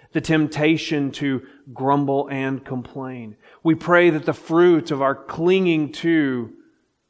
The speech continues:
the good news of Christ would be a rejoicing in you and in your work always. Father, we pray that you would be pleased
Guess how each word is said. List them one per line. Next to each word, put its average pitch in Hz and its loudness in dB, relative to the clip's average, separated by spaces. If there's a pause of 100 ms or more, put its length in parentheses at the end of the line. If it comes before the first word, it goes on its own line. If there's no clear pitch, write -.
(380)
the 131 -14
good 160 -2
news 156 -2
of 135 -6
Christ 139 -8
would 139 -6
be 143 -2 (200)
a 165 4
rejoicing 165 2
in 170 0
you 165 4
and 156 0
in 156 0 (100)
your 160 2 (260)
work 135 -6
always. 113 -10 (1300)
Father, 123 -10
we 113 -14
pray 131 -8
that 113 -10
you 117 -14
would 113 -14
be 110 -12
pleased 110 -18